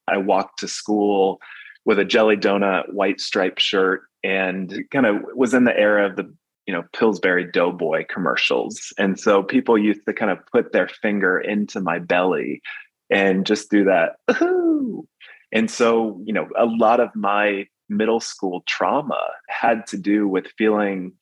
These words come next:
a lot of shame, a lot of judgment against myself. And that's what happens in trauma, is when there is a lot of just, like, fragmentation and numbing and pain, it actually sets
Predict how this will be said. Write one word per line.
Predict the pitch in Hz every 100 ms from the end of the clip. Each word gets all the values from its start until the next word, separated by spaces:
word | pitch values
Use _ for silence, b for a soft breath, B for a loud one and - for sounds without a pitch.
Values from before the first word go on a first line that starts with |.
| -
a |
lot | 107 95 101
of | 101
shame, | - 101 104 104 110
a | 95
lot | 101 95
of | 110 92
judgment | 98 95 - 98 80 -
against | 95 90 95 - -
myself. | 78 - - - - - - B B B B
And | 107 113
that's | 123 -
what | 135 -
happens | - 117 - 104 95 87
in | 87 85
trauma, | - 107 117 107 85
is | 87 -
when | 110 117 120
there | 107 101
is | 92
a | 101
lot | 95 95 107 104
of | 92 -
just, | 95 - -
like, | 87 - -
fragmentation | 98 98 95 87 - 104 101 - 95 92 -
and | 87 82
numbing | 95 101 107 107 101 101
and | 92 82 -
pain, | - 90 101 120 143 - B B B B _ -
it | 110
actually | 107 131 - 117 98
sets | - - - 113 110 - - -